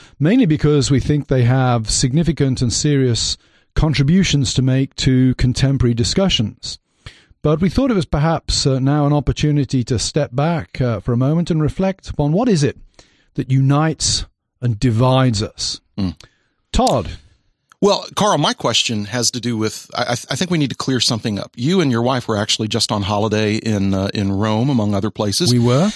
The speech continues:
Speaker 2: Can you please finally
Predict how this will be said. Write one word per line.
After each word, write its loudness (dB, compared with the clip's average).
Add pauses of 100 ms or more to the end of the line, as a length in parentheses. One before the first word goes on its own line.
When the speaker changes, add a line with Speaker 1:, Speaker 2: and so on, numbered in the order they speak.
(140)
Speaker 2:
Can 0
you 0
please 0
finally -4